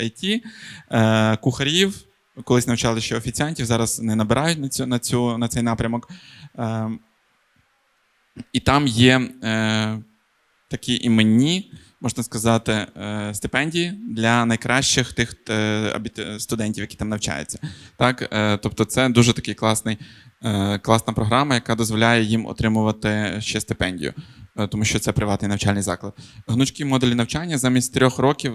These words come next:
за партою, такі короткі програми сертифікації, апгрейд навичок. Зараз вже почали працювати, е, кваліфікаційні центри в Україні, і, зокрема, в деяких з них можна здобути кваліфікацію, е, за тиждень. Якщо ти працюєш по спеціальності,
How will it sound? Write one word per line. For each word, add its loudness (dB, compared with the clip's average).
за -4
партою, 0
такі -4
короткі 0
програми 4
сертифікації, -2
апгрейд 6
навичок. -4
Зараз -2
вже 2
почали 0
працювати, -4
е, 0
кваліфікаційні 4
центри -2
в -2
Україні, 0
і, -4
зокрема, 4
в 0
деяких 4
з 2
них 4
можна 4
здобути 0
кваліфікацію, 0
е, -4
за -2
тиждень. -2
Якщо 0
ти -2
працюєш 0
по -4
спеціальності, -2